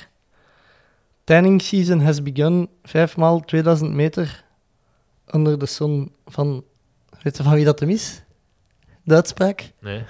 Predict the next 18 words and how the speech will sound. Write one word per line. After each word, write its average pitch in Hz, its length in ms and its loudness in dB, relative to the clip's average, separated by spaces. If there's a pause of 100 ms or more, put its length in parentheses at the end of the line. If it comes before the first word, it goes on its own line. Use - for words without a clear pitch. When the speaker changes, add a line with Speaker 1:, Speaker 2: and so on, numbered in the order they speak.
Speaker 1:
Kan 170 120 0
maar 165 120 6
van 151 140 4
één 160 160 4
iemand 156 260 0
zijn. 147 240 -4 (1800)
Het - 100 -20
gaat 165 200 4
vol-, 170 180 -2
volgens 156 360 0
mij, 165 380 0 (220)
ehm, 147 480 0 (1600)
over 151 200 0
in 147 120 -2
blote 139 260 -4
bast 135 280 -6
lopen 139 340 -4
ook. 131 220 -12